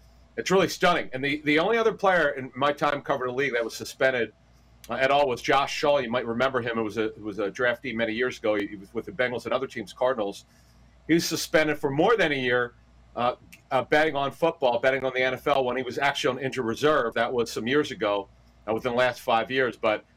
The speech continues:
this is a shocker. There's no, it sent shockwaves around the National Football League.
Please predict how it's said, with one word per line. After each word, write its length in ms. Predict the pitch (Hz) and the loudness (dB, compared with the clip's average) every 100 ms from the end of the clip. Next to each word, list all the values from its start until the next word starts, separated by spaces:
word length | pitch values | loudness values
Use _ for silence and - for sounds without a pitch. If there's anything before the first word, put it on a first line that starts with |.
| _ - | _ 0
this 180 | 202 | 2
is 140 | 208 156 | 2 0
a 40 | |
shocker. 440 | - 151 139 110 107 | 0 2 0 -2 -4
There's 180 | 113 | -2
no, 120 | 127 135 | 0 0
it 300 | 127 151 - | 0 -4 -2
sent 160 | 147 | -2
shockwaves 520 | 127 139 135 127 117 113 | 0 0 2 0 -2 -2
around 140 | 110 | -4
the 80 | 110 | -2
National 260 | 110 - | -4 -6
Football 360 | 95 117 113 98 | -6 -4 -2 -2
League. 200 | 95 | -4